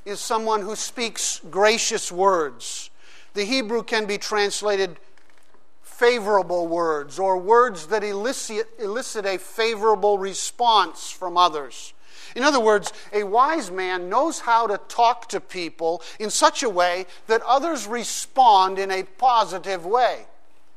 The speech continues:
When we use words graciously with other people,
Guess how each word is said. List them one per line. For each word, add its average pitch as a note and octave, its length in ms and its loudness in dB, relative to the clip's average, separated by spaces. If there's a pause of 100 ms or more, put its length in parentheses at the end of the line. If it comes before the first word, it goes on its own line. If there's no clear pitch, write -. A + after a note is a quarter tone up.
(1500)
When A3 240 4
we A3+ 160 0
use A#3 480 -4 (480)
words A3 520 2
graciously F#3 1040 -2 (500)
with F3+ 200 -2
other F3+ 280 6
people, D#3 520 -6